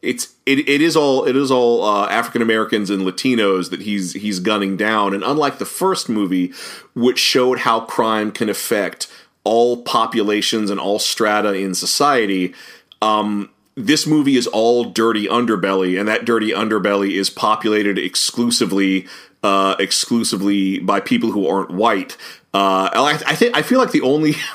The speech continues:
<laughs> the o-, the only, like, uh, the Caucasian people we see operating on that level in this movie are all prostitutes.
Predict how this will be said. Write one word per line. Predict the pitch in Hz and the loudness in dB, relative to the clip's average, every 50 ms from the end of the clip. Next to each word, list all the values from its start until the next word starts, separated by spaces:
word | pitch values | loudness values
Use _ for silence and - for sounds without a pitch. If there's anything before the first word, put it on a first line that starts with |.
| - - | -14 -18
<laughs> | _ - - - - | _ -20 -20 -20 -2
the | - - 160 | 0 2 4
o-, | 147 175 196 - | 4 4 2 0
the | 170 160 170 | -2 0 2
only, | 135 151 185 196 208 202 | 2 2 2 2 0 0
like, | 190 160 139 127 123 123 | 2 2 2 2 2 2
uh, | 120 110 104 101 101 101 101 101 - - | 2 2 4 2 2 2 0 0 0 -2
the | 110 107 110 | -2 -4 -4
Caucasian | - - 135 120 - - 135 139 139 127 131 123 | 0 0 0 0 2 2 2 2 4 2 0 -2
people | 120 117 135 135 135 113 101 | 2 2 0 2 2 0 0
we | 98 107 | 0 -2
see | 101 - - 143 127 117 | -2 0 0 2 2 2
operating | - 95 110 117 - 123 113 104 101 95 | 2 0 0 0 2 2 2 2 2 2
on | 101 101 98 | 0 0 0
that | 98 95 95 | 0 0 0
level | 101 107 110 101 104 104 | 0 0 0 0 0 0
in | 101 95 | 0 0
this | 92 90 - - | -2 -2 -2 0
movie | 113 127 139 127 120 113 | 0 2 2 2 2 0
are | 101 95 98 95 | 2 0 0 -2
all | 87 85 | -2 -2
prostitutes. | - - 113 104 101 - - 71 - - 64 60 - - - - | 0 0 0 0 0 -6 -10 -12 -12 -12 -14 -14 -12 -10 -12 -12